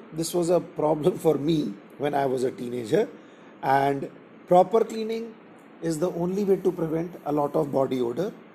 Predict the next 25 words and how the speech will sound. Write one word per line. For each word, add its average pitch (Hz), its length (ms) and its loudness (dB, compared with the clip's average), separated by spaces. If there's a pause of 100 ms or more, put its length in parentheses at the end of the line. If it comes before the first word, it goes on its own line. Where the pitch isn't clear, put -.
(160)
in 131 180 -6
this 123 280 -2
age 110 260 -4
group. 117 220 -4 (1400)
Showering 180 520 4
after 208 400 2 (240)
any 196 400 -2 (480)
sweaty 165 580 0
physical 139 480 -2
activity 139 640 -4 (500)
like 139 420 0 (280)
playing 143 280 2
any 131 180 -4
games, 135 420 -4
et - 140 -4
cetera, 160 420 -2 (540)
is 151 180 2
very 135 280 0
important. 117 460 -4 (2750)
Again, 175 540 6
another 170 340 2
issue 196 340 -2
with 180 200 0
teenagers 180 540 0
is 247 240 -2